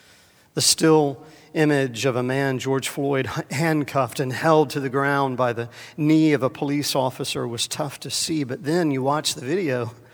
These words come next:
uh, of the same man gasping for breath for three full minutes, held under the weight of the officer, bystanders pleading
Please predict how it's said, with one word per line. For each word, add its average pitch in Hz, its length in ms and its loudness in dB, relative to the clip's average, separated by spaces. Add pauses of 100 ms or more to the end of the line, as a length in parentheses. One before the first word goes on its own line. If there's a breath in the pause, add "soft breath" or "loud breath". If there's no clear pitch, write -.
(680 loud breath)
uh, 175 40 4 (100)
of 175 240 4
the 165 80 0
same 196 380 0
man 185 180 2
gasping 170 680 0
for 151 160 0
breath 175 280 2
for 156 160 -4
three 190 340 -4
full 165 640 -4
minutes, 151 680 -6 (260 soft breath)
held 180 280 6
under 151 180 2
the 139 80 0
weight 170 300 2
of 156 60 2
the 147 120 0
officer, 156 460 0
bystanders 151 760 -2
pleading 254 720 0